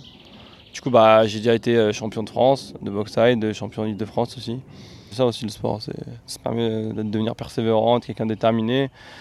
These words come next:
Ça t'apprend des valeurs que tu peux ensuite retranscrire à travers, euh, ton parcours scolaire. Du coup, à la moindre difficulté, euh, voilà, t'as le mental d'acier, tu sais tenir et, et tu bosses quoi, tu, tu persévères. Tu te dis, « Vas-y, je vais pas lâcher quoi. »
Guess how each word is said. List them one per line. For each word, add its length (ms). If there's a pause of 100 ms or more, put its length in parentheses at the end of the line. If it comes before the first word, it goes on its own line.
(500)
Ça 80
t'apprend 280
des 80
valeurs 340
que 100
tu 140
peux 140
ensuite 240
retranscrire 640
à 60
travers, 340
euh, 140
ton 140
parcours 400
scolaire. 420 (600)
Du 80
coup, 100
à 60
la 80
moindre 240
difficulté, 500
euh, 400
voilà, 240
t'as 80
le 80
mental 260
d'acier, 300
tu 100
sais 120
tenir 280
et, 280 (1120)
et 260
tu 120
bosses 200
quoi, 100
tu, 340
tu 100
persévères. 400 (280)
Tu 80
te 60
dis, « 80
Vas-y, 160
je 60
vais 60
pas 100
lâcher 220
quoi. » 140